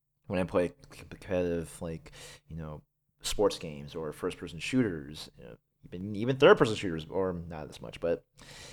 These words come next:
y-, you know, is it, that's just the nature of my character. And, but I, I never try to offend somebody or take it personal. I mean, unless they're trying to do s-, unless they're trying to make it personal, then, oh, you're in for a war. <laughs> But,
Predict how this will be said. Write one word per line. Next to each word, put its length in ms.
y-, 100
you 240
know, 120
is 140
it, 200
that's 160
just 240
the 60
nature 260
of 60
my 120
character. 520
And, 220
but 140
I, 220
I 160
never 300
try 200
to 200
offend 340
somebody 440
or 180
take 200
it 100
personal. 540
I 40
mean, 380
unless 240
they're 100
trying 220
to 60
do 60
s-, 80
unless 220
they're 140
trying 180
to 40
make 120
it 60
personal, 260
then, 240
oh, 140
you're 180
in 60
for 180
a 60
war. 300
<laughs> 80
But, 220